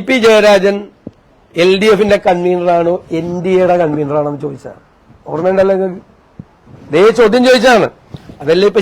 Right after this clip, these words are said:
ശരിയായി വന്നിരിക്കുന്നത്. എന്നിട്ട് മുഖ്യമന്ത്രി ഇപ്പോ ഒഴിഞ്ഞു മാറുകയാണ്. കൂട്ടുപ്രതിയെ ഒറ്റി കൊടുക്കുകയാണ് മുഖ്യമന്ത്രി, കൂട്ടുപ്രതിയെ ഒറ്റി കൊടുക്കുകയാണ് മുഖ്യമന്ത്രി തള്ളി പറഞ്ഞിട്ട്.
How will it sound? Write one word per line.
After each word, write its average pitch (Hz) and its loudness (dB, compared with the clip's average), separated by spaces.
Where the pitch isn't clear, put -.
ശരിയായി 202 4
വന്നിരിക്കുന്നത്. 214 -2
എന്നിട്ട് 233 2
മുഖ്യമന്ത്രി 240 0
ഇപ്പോ 185 -4
ഒഴിഞ്ഞു 196 0
മാറുകയാണ്. 170 2
കൂട്ടുപ്രതിയെ 247 2
ഒറ്റി 190 -6
കൊടുക്കുകയാണ് 147 -6
മുഖ്യമന്ത്രി, 131 -12
കൂട്ടുപ്രതിയെ 214 -8
ഒറ്റി - -12
കൊടുക്കുകയാണ് 147 -16
മുഖ്യമന്ത്രി 139 -12
തള്ളി 196 2
പറഞ്ഞിട്ട്. 147 -4